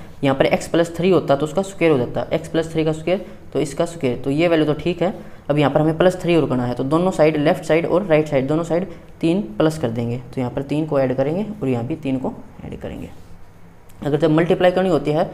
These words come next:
जैसे x minus one by two x होता और यहाँ पर ये फ़ोर होता, तो दोनों side अगर हमें टू से multiply करनी होती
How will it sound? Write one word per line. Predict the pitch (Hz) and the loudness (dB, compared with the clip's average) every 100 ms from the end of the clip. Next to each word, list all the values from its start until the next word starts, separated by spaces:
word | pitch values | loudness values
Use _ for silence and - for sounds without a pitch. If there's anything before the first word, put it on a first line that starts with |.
| - - 139 | -10 -6 -2
जैसे | 139 - 151 | 0 2 2
x | - | 2
minus | 147 147 165 | 0 0 0
one | 156 160 | 0 2
by | 147 165 220 - - - - - - - - - - - - | 4 4 0 -10 -18 -20 -20 -20 -20 -20 -20 -20 -20 -20 0
two | 170 | 4
x | 170 - | 4 4
होता | 135 - 127 - - - - - - | 0 0 -2 -4 -18 -20 -20 -20 -4
और | 139 | -2
यहाँ | 127 | 2
पर | 147 | 2
ये | 151 | 2
फ़ोर | 165 160 | 4 4
होता, | 151 147 | 4 0
तो | - | 0
दोनों | 135 170 180 | 2 2 4
side | 165 | 6
अगर | 156 160 | 6 6
हमें | 143 151 | 4 2
टू | 170 175 | 0 2
से | 170 175 - - - | 0 0 -6 -10 2
multiply | 151 170 165 165 | 2 4 2 2
करनी | 170 170 | 2 0
होती | 156 151 | -2 -2